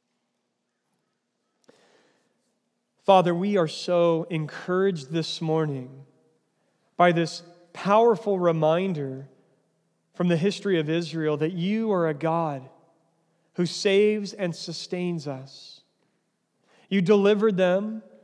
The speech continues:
from Egypt and from Pharaoh. You parted the Red Sea and saved them from their enemies. And then here in the wilderness, you sustained them on their journey toward the promised land.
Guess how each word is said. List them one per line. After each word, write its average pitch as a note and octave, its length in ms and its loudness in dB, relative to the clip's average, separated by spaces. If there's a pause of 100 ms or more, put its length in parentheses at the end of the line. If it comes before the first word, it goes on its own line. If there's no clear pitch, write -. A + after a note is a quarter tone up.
(760)
from F#3+ 180 0
Egypt G#3 560 0
and E3+ 160 -4
from D#3+ 160 -6
Pharaoh. F#3+ 760 2
You E3 60 -6
parted G#3+ 520 0
the E3+ 100 0
Red F#3 280 2
Sea F#3+ 520 -10 (240)
and D#3+ 100 -8
saved G3+ 420 0
them G3+ 160 -2
from F#3+ 200 -6
their F3 140 0
enemies. D#3 720 -6 (800)
And F3+ 260 2
then A3 240 4
here G#3+ 340 2
in E3 260 -2 (360)
the G3 100 6
wilderness, G3+ 640 4
you F#3+ 100 -4
sustained A3 840 -4
them C3+ 380 -4 (720)
on F#3+ 160 4
their F3+ 140 2
journey G3 480 0
toward F3 300 -6
the E3 60 -2
promised D3+ 520 -6
land. C3+ 460 -12